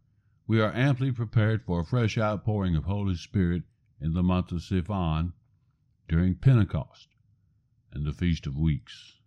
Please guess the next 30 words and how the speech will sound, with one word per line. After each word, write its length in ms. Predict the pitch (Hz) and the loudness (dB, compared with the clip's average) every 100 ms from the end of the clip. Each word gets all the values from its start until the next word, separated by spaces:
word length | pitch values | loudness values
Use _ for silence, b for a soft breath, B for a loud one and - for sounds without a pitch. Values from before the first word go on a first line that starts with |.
| _ _ _ _ _ _ _ _ _ _ _ _ _ | _ _ _ _ _ _ _ _ _ _ _ _ _
The 140 | 90 | -6
fourth 340 | 82 117 123 - | -2 0 0 2
month 320 | 101 101 - | 0 0 -4
of 100 | 87 | -4
Tammuz 880 | - 87 90 147 135 76 60 - - _ _ _ _ _ _ _ | 0 2 4 4 2 0 -8 -16 -20 _ _ _ _ _ _ _
is 220 | 69 80 | -6 -6
foreboding 720 | - 85 73 85 101 67 65 62 _ _ - | -4 -4 0 0 2 0 -4 -10 _ _ -6
as 180 | 90 | -4
demonic 560 | 82 92 95 104 117 104 - | -2 2 4 4 0 -2 -6
forces 500 | - 123 95 - 67 - - | -4 -2 -2 -4 -8 -10 -8
swarm 360 | 101 104 90 | -2 0 2
the 160 | 82 82 | 0 -2
earth. 360 | 78 64 - _ _ _ _ _ _ _ _ _ - | -4 -6 -10 _ _ _ _ _ _ _ _ _ -2
Gay 240 | 87 95 | 0 0
Pride 420 | - 107 98 85 | 0 0 0 0
Month 340 | 78 71 65 - | 0 -2 -4 -6
is 140 | 71 | -2
an 100 | 80 | 0
example. 600 | 76 67 90 82 - - _ _ _ _ _ _ _ | -2 -4 -4 -4 -6 -20 _ _ _ _ _ _ _
It 180 | 113 147 | -2 0
was 160 | 143 123 | 2 0
a 80 | |
time 380 | 127 127 117 110 | 4 4 4 2
when 160 | 101 101 | 2 0
Israel 500 | 110 131 98 90 80 | 0 0 0 0 -2
turned 380 | - 113 104 87 | 0 0 2 2
their 160 | 85 | 2
back 360 | 76 95 92 - | -2 -4 -6 -10
to 80 | - | -10
God 340 | 69 67 57 | -8 -8 -10